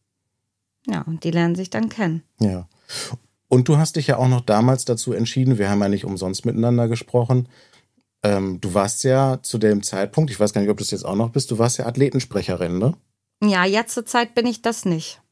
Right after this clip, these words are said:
Speaker 2: Ja, okay, brauchst mal eine kleine Pause.
Speaker 1: Genau.
Speaker 2: Und was war dir daran so wichtig?
Speaker 1: Was mir an Athletensprechen so wichtig
Speaker 2: Ja,
Speaker 1: war?
Speaker 2: genau, also eine Stimme für die anderen zu sein.
Speaker 1: Denen zu helfen und denen Mut zu machen,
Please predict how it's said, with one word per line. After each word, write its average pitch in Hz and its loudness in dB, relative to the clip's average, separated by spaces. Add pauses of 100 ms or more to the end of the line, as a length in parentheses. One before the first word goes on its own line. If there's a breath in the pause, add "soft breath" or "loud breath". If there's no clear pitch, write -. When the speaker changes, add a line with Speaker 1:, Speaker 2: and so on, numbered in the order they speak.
(180)
Speaker 2:
Ja, 87 -2
okay, - -6
brauchst 92 -4
mal 101 2
eine 95 -2
kleine 92 -2
Pause. 95 2 (220)
Speaker 1:
Genau. 165 0 (220)
Speaker 2:
Und - 2
was 104 0
war 104 -2
dir 101 0
daran 95 0
so 120 -2
wichtig? 160 -6 (1700)
Speaker 1:
Was 185 -2
mir 180 0
an 175 -2
Athletensprechen 185 -2
so 165 -4
wichtig 170 -6
Speaker 2:
Ja, 160 4
Speaker 1:
war? 233 0
Speaker 2:
genau, 113 4
also 95 0
eine 98 0
Stimme 120 4
für - -6
die 92 -4
anderen 95 0
zu - -8
sein. 90 -4 (220)
Speaker 1:
Denen 180 -2
zu 175 -6
helfen 175 -2 (140)
und 175 -2
denen 170 0
Mut 214 0
zu - -10
machen, 165 -8